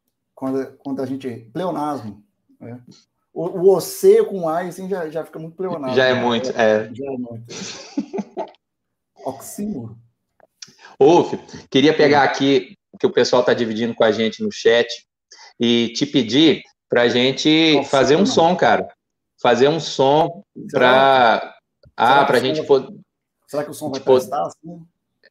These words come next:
Speaker 1: A, a,
Speaker 2: certamente.
Speaker 1: a, a, a equalização? Deixa eu
Speaker 2: Vai, vamos, vamos, vamos que vamos.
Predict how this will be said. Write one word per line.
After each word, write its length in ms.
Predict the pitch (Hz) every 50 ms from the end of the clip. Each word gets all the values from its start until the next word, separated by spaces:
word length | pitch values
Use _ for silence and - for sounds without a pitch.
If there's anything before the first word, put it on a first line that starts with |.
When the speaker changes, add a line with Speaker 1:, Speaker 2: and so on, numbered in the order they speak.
| _ -
Speaker 1:
A, 60 | -
a, 20 |
Speaker 2:
certamente. 960 | 117 113 120 113 113 120 123 123 - 135 135 139 117 113 117 123 131 135 131 127
Speaker 1:
a, 100 | 127 131
a, 60 | 123 - - _ _ _ _ _ _ _ _ _ _ _ _ _ _ _ _ _ _ _ _ _ _ _ _ _ _ -
a 120 | 107 113
equalização? 920 | 127 120 - 135 127 127 131 120 123 110 - - - 151 151 170 147 127 _ _ _ _ _ _ _ _ _ _ _ _ _
Deixa 260 | - - - - -
eu 60 | 123 117
Speaker 2:
Vai, 320 | - - 98 104 113 110 95
vamos, 440 | 104 104 - - - - 156 147 - _ _ _ -
vamos, 360 | - 101 110 120 143 147 143
vamos 260 | 113 123 151 - 202
que 100 | - 202
vamos. 460 | 165 110 117 123 135 139 123 104 95